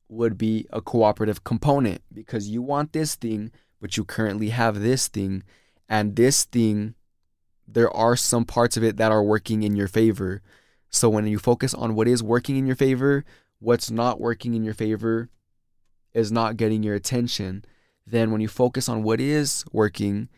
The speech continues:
you're practicing the vibration of that, which is something that is wanted, which is a high frequency.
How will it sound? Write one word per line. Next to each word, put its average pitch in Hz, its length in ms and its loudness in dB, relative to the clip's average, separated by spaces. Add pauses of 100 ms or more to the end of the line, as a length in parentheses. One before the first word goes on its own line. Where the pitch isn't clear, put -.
(340)
you're 113 260 4
practicing 117 540 0
the 110 60 -4
vibration 110 760 -2
of 104 240 -6
that, 104 300 -2 (420)
which 113 240 -2
is 110 360 0 (720)
something 113 340 -2
that 110 120 2
is 104 120 -2
wanted, 104 380 -2
which 98 180 -6
is 104 120 -6
a 104 80 -6
high 110 240 -6
frequency. 104 640 -10